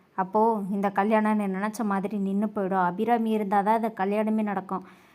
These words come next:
நீ கார்த்திக்கு மனைவி ஆகணும்னா இது ஒண்ணே ஒண்ணு தான் வழி இருக்கு. பேசாம நீ வந்துட்டு அந்த அபிராமியை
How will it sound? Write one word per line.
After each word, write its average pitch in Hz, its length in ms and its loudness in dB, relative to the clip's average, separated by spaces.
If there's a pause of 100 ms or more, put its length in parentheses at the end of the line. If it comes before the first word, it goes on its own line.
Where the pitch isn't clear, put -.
(160)
நீ 226 260 2
கார்த்திக்கு 233 640 4
மனைவி 220 400 0
ஆகணும்னா 214 420 2
இது 202 440 0
ஒண்ணே 233 420 2
ஒண்ணு 214 100 0
தான் 214 180 4
வழி 202 220 2
இருக்கு. 196 380 -2 (300)
பேசாம 233 560 2
நீ 214 160 0
வந்துட்டு 208 320 -2
அந்த 208 180 4
அபிராமியை 220 760 2